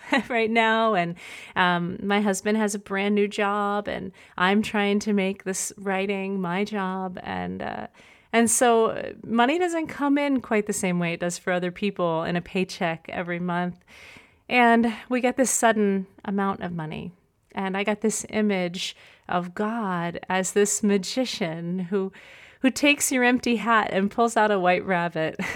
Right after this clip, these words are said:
<laughs> And, and I talked to God about how he can make something appear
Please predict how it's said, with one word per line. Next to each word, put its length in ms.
<laughs> 100
And, 280
and 200
I 100
talked 300
to 80
God 340
about 240
how 220
he 160
can 300
make 340
something 720
appear 680